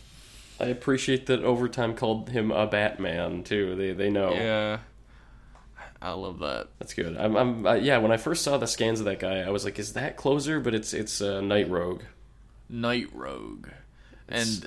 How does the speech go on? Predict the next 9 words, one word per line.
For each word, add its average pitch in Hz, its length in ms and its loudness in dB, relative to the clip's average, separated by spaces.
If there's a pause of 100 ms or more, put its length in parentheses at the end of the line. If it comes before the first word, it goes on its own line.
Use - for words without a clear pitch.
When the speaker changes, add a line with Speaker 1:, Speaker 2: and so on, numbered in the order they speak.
Speaker 2:
I 113 100 2
still 143 280 2
don't 139 180 2
know 131 140 4
whether 117 320 4
he's 117 240 -2
Closer 123 760 2 (160)
or 101 160 -2
Closer. 107 760 -2